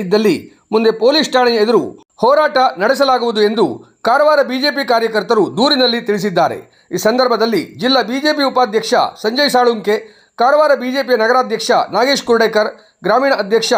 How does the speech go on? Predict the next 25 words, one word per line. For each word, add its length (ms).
ಸುಭಾಷ್ 320
ಗುನುಗಿ, 260
ಅಶೋಕ್ 300
ಗೌಡ, 140
ಸುಧಾಕರ್ 460
ಗುನುಗಿ, 260
ಅರುಣ್ 220
ಹಬ್ಬು, 220
ಭರತ್ 440
ವಿನಾಯಕ್ 340
ಸೇಠ್, 240
ಗುರು 220
ಸಾವಂತ್, 380
ಮಾರುತಿ 420
ದೂದಾಲ್ಕರ್, 540
ಅಮಿತ್ 260
ಕಾಮತ್, 340
ಗುರುಪ್ರಸಾದ್ 580
ನಾಯ್ಕ್, 180
ಸಂದೇಶ್ 320
ಶೆಟ್ಟಿ, 260
ಉದಯ್ 240
ಕಲ್ಗುಟ್ಕರ್, 520
ಸತೀಶ್ 400
ತಳೇಕರ್, 440